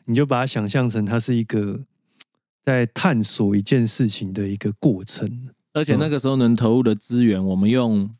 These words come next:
Speaker 2: 百分比来看的话，其实大家是更关注这件事情。
Speaker 1: 对，对，对，对，对，有时候甚至于是动用国家的力量在，在扶植这些东西。
Speaker 2: 对啊。
Speaker 1: 嗯。
Speaker 2: 好，那刚刚因为我们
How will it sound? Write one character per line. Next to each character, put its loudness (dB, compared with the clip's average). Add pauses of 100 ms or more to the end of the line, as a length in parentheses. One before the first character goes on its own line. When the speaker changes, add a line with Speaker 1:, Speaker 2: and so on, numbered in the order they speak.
(140)
Speaker 2:
百 -4
分 2
比 0
来 -4
看 -4
的 -4
话， 0
其 -6
实 0 (680)
大 -2
家 -4
是 0 (100)
更 0
关 2
注 -6
这 -4
件 -2
事 -
情。 2
Speaker 1:
对， -
对， 0
对， -
对， -4
对， -6
有 2
时 -2
候 4 (340)
甚 0
至 0
于 2
是 -2
动 0
用 2 (500)
国 2
家 0
的 0
力 0
量 -2
在， -4 (200)
在 0
扶 -8
植 -10
这 -6
些 -6
东 -10
西。 -10 (120)
Speaker 2:
对 -2
啊。 -2
Speaker 1:
嗯。 -6 (360)
Speaker 2:
好， -4
那 2
刚 -4
刚 0
因 4
为 4
我 2
们 0